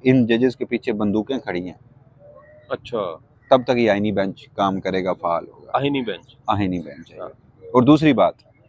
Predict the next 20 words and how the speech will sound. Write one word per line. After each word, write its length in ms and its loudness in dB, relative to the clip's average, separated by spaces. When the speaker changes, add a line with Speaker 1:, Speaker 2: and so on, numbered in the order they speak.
Speaker 1:
یار، 200 8
آپ 160 4
نے 100 -2
چھبیسویں 520 0
آئینی 180 2
ترمیم 400 0
کر 160 0
لی، 200 -2
جس 260 4
طرح 360 4
سے 140 -4
بھی 160 -2
کی، 380 -4
independence 640 4
of 100 -2
judiciary 480 2
کا 180 6
ٹچ 240 4
سٹون 380 2
ہو، 360 2